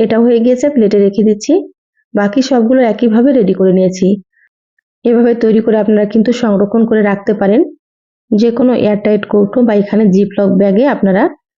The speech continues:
সংরক্ষণ করে রাখবেন ডিপ ফ্রিজে। এক মাস পর্যন্ত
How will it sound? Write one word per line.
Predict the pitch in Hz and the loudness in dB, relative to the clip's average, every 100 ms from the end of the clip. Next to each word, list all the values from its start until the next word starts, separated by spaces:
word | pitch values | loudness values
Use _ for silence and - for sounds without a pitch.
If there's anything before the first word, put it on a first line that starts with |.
| - | -14
সংরক্ষণ | - 202 196 196 220 | -4 0 0 0 0
করে | 208 208 | 0 0
রাখবেন | 196 180 190 311 | 0 0 2 2
ডিপ | 208 202 | 2 0
ফ্রিজে। | 214 196 247 403 - | -2 0 0 -2 -4
এক | 196 208 | -6 -2
মাস | 214 - | -4 -2
পর্যন্ত | 208 202 196 | 0 0 0